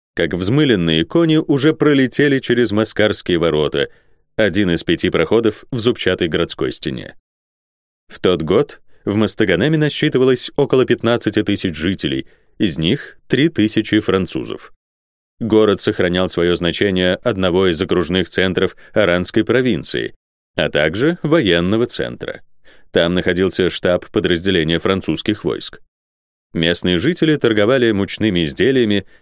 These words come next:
изделиями из софьяна, дорогими тканями, узорными циновками.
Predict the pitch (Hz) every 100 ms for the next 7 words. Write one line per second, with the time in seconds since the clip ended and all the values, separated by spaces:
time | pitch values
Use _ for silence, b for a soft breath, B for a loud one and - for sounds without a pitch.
0 | b 139 139 113 139 107 82 76 - 73
1 | 71 92 135 135 - 104 82 87 113 -
2 | - 73 98 117 117 - _ _ - 131
3 | 139 139 127 123 - 98 76 - - 55
4 | -